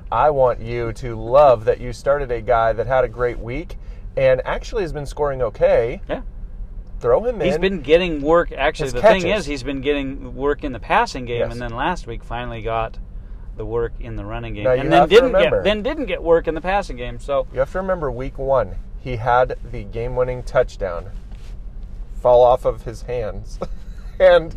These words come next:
Speaker 2: Michael Gallup
Speaker 1: that would have
Speaker 2: style.
Speaker 1: made him a big, big
Speaker 2: <laughs>
Speaker 1: hero.
Speaker 2: Yeah.
Speaker 1: And that would have
Speaker 2: And
Speaker 1: cemented
Speaker 2: probably
Speaker 1: him.
Speaker 2: would have changed
Speaker 1: Yes.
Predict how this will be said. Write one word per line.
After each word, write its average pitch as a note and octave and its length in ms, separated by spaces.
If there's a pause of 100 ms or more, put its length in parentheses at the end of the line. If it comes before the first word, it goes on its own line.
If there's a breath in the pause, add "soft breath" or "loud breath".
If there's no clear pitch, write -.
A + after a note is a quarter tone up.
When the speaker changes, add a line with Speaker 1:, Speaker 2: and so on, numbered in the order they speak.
(140)
Speaker 2:
Michael D3+ 280
Gallup D3+ 320
Speaker 1:
that E3+ 160
would C#3 100
have C3 80
Speaker 2:
style. B2+ 60
Speaker 1:
made G3+ 160
him F#3 100
a D#3 100
big, D#3+ 420
big D3 400 (100)
Speaker 2:
<laughs> - 100
Speaker 1:
hero. G#2 440 (120)
Speaker 2:
Yeah. B2+ 140
Speaker 1:
And B2+ 200
that B2+ 140
would D#3 120
have C#3+ 120
Speaker 2:
And D3+ 80
Speaker 1:
cemented C#3 160 (160)
Speaker 2:
probably D#3 280
Speaker 1:
him. C3 80
Speaker 2:
would C#3+ 160
have C3+ 240
changed C#3 680
Speaker 1:
Yes. - 340